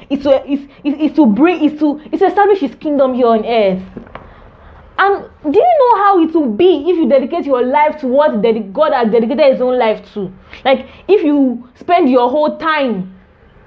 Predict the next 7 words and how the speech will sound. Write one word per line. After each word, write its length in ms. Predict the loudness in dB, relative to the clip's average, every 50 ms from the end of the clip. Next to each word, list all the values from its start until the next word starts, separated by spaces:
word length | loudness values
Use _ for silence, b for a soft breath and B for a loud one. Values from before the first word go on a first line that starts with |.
| _ 0 2
doing 320 | 4 4 4 4 4 2
what 300 | 2 2 2 2 2 2
God, 400 | 2 2 2 2 2 0 -2 -4 -8 _ _ _ _ _ _ _ _ _ -2
like, 280 | 0 0 0 0 -2 -8 -16 _ _ _ _ -4
is 200 | -2 0 0 2
doing 460 | 2 2 2 2 2 2 2 0 -2
too. 400 | -4 -4 -2 -2 -2 -2 -4 -8